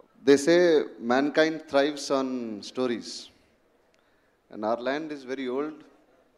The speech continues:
very ancient. We have very many stories. Some become myths, some become legends, some get lost in the sands of time. They say every fiction is inspired from some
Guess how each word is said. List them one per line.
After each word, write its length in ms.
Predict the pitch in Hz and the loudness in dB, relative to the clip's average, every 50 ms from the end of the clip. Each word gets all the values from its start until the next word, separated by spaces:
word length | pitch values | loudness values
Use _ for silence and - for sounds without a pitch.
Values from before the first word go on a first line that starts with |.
| _ _ _ _ _ _ _ _ _ _ _ _ _ - | _ _ _ _ _ _ _ _ _ _ _ _ _ -6
very 220 | 113 127 139 135 | -4 -2 0 0
ancient. 600 | 131 135 135 131 - 156 160 175 190 - - - _ _ _ _ _ _ _ _ _ _ _ _ _ _ _ - 104 | -2 -2 -4 -4 -6 -6 -8 -8 -10 -14 -18 -20 _ _ _ _ _ _ _ _ _ _ _ _ _ _ _ -20 -16
We 120 | 110 120 | -14 -12
have 240 | 123 135 135 135 127 113 - - _ _ _ _ _ _ _ _ _ _ _ _ _ _ _ _ _ _ - | -8 -8 -8 -8 -8 -12 -20 -20 _ _ _ _ _ _ _ _ _ _ _ _ _ _ _ _ _ _ -6
very 200 | 120 151 170 180 | -4 -2 0 0
many 260 | 170 156 151 151 143 | 0 0 -2 -2 -4
stories. 680 | - - 135 123 110 104 95 85 - - - - - _ _ _ _ _ _ _ _ _ _ _ _ _ _ _ _ | -8 -8 -8 -8 -8 -8 -10 -14 -16 -18 -18 -20 -20 _ _ _ _ _ _ _ _ _ _ _ _ _ _ _ _
Some 300 | _ - 123 127 131 135 | _ -12 -10 -8 -8 -6
become 340 | 139 135 139 135 139 135 | -8 -6 -6 -6 -6 -6
myths, 420 | 127 131 135 131 127 - - - - _ _ _ | -8 -8 -10 -12 -16 -18 -18 -20 -20 _ _ _
some 260 | - - 120 117 120 | -20 -18 -18 -16 -16
become 280 | 123 127 - 131 131 | -16 -12 -12 -10 -8
legends, 540 | 120 113 113 110 127 135 131 - - - - _ _ _ _ _ _ _ _ _ _ _ _ _ _ _ _ _ | -6 -6 -6 -6 -8 -12 -14 -16 -20 -20 -20 _ _ _ _ _ _ _ _ _ _ _ _ _ _ _ _ _
some 280 | _ - 135 131 135 139 | _ -4 -4 -2 -2 -2
get 180 | 131 131 135 135 | -4 -4 -6 -2
lost 300 | 127 123 127 123 - 135 | -2 -2 -2 -2 -6 -14
in 80 | 123 | -14
the 60 | 113 | -12
sands 340 | 107 - 120 113 120 110 - | -12 -10 -10 -10 -10 -12 -14
of 140 | 117 - _ | -16 -14 _
time. 240 | - 110 107 92 - - _ _ _ _ _ _ _ _ _ _ _ _ _ _ _ _ _ _ _ _ _ _ _ _ _ _ _ _ | -8 -8 -8 -8 -12 -16 _ _ _ _ _ _ _ _ _ _ _ _ _ _ _ _ _ _ _ _ _ _ _ _ _ _ _ _
They 120 | - 131 | -6 -6
say 260 | 127 - 185 196 190 175 | -2 0 2 4 4 4
every 220 | 165 165 180 196 | 4 4 2 0
fiction 360 | 190 - 160 - - 180 175 | 0 0 -4 -4 -6 -6 -6
is 280 | 170 160 160 151 - - - | -6 -6 -6 -8 -12 -14 -10
inspired 480 | - 143 135 139 - 143 147 151 151 151 | -10 -8 -8 -2 0 2 2 2 0 -2
from 240 | - 151 147 143 | -4 -6 -6 -4
some 540 | 139 - 135 139 147 139 131 117 101 82 - | -4 -4 -4 -2 -2 -4 -8 -10 -12 -16 -20